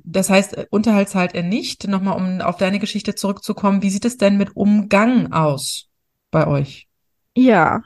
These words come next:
Speaker 2: also, ähm, im Moment habe ich mich noch nicht getraut, vor Gericht zu gehen, weil mir auch da die Zeit fehlt und ich immer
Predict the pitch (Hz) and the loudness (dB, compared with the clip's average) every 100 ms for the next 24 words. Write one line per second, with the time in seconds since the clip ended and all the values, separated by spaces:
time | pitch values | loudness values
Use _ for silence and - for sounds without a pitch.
0 | _ - 226 226 233 226 233 214 - 226 | _ 0 0 2 2 4 6 4 2 0
1 | 220 220 220 220 226 - _ 240 240 233 | 2 2 2 0 -2 -6 _ 4 6 6
2 | 226 247 269 285 - - - 233 240 240 | 4 4 0 -4 -8 -16 -2 4 4 4
3 | - - 233 233 220 220 240 - - 233 | 0 0 -2 0 2 4 2 0 -6 -8
4 | - 185 214 214 - 220 208 220 247 - | 0 4 4 2 0 0 0 0 -2 -4
5 | _ - 247 254 262 285 294 285 220 226 | _ -8 -4 0 0 0 -4 -4 0 2
6 | 240 247 220 233 - 214 214 - 170 208 | 0 0 0 0 2 0 0 0 4 4
7 | 233 226 - 226 254 - - 196 196 247 | 4 0 0 2 2 0 -6 -2 2 2
8 | 254 220 220 220 - 226 226 240 | 0 -4 -4 -6 -4 0 2 2